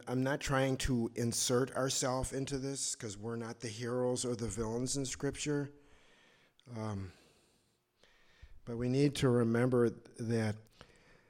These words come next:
though Israel's covenant was in covenant relationship with the Lord, uh, the Lord hasn't changed.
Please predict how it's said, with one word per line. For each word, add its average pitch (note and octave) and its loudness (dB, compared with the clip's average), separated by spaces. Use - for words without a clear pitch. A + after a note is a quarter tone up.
though A2 6
Israel's C3 6
covenant A#2 2
was G#2+ 0
in A2+ 2
covenant A2+ 2
relationship A2 2
with A#2+ 4
the B2 2
Lord, A#2+ 6
uh, G#2 -4
the A#2+ 0
Lord G#2+ 2
hasn't G#2 -4
changed. F2+ -2